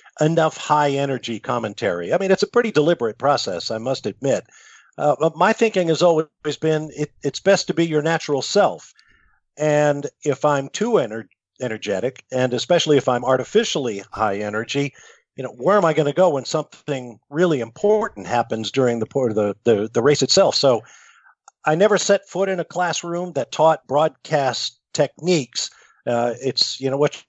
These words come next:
you see with me is what you get, and I'm very proud of that. And, you know, it's gotten me this far, so I guess I'll stick with it.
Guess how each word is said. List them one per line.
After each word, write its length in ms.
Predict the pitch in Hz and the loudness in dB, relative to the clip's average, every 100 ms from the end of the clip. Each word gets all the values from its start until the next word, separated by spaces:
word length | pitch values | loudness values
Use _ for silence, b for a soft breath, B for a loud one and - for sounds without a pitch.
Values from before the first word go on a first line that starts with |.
| - | -4
you 80 | |
see 200 | 143 170 | -2 0
with 220 | 156 135 - | 0 -2 -2
me 140 | 151 | 0
is 160 | 151 135 | 0 2
what 220 | 147 - | 0 0
you 60 | |
get, 400 | - 156 196 - | 0 2 2 0
and 160 | 139 127 | -4 -2
I'm 200 | 131 131 | -2 -2
very 240 | 143 147 | 0 0
proud 260 | 147 160 185 | 2 2 4
of 60 | 123 | 4
that. 340 | 110 143 - | 2 0 0
And, 260 | 139 117 117 - | -4 -4 -8 -10
you 80 | 135 | -6
know, 100 | 117 | -4
it's 120 | 117 | -2
gotten 240 | 139 131 | 0 0
me 80 | 143 | 0
this 180 | 139 143 | 0 0
far, 340 | - 131 95 | 2 2 2
so 180 | - 120 | -2 -2
I 40 | |
guess 240 | 107 120 - | -2 -2 -2
I'll 100 | 107 | -4
stick 240 | - - | -4 -6
with 120 | 101 | -8
it. 140 | 80 | -10